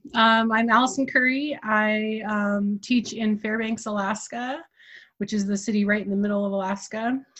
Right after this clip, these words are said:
Um, right now I teach at a K eight school. Uh, I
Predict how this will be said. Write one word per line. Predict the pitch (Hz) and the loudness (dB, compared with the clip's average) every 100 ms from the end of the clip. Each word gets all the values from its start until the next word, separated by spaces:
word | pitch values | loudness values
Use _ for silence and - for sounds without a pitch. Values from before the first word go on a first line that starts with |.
| - 208 | -8 0
Um, | 214 214 214 214 208 - - - - - | 4 4 4 4 0 -4 -18 -20 -8 2
right | 240 | 4
now | 254 262 | 6 4
I | 254 | 4
teach | 247 240 | 0 -2
at | 226 | -2
a | |
K | 208 254 | -2 0
eight | 226 240 233 | 2 2 0
school. | - - 240 233 226 226 233 233 _ _ - | -8 -6 -2 -2 -2 -2 -4 -6 _ _ -8
Uh, | 208 | -4
I | 196 | -4